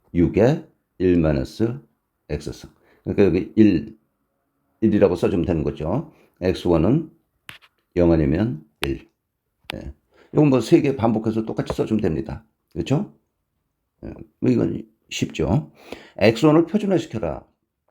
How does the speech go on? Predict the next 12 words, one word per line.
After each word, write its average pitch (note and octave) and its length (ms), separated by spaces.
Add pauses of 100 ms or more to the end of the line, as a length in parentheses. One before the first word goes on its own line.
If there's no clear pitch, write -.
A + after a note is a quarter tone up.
(340)
엑스원을 C#3+ 500
표준화시켜라. D#3 760 (680)
엑스원은 A#2+ 1160 (260)
우선 A2 680 (1300)
영 B2 180
아니면 B2 380
일이야. B1 240 (760)
그쵸? D#3 320 (440)
표준화시키면 E3+ 1160 (420)
우선 D3+ 420 (440)
Z는 A#2 720 (1000)
엑스원에서 A#2 1000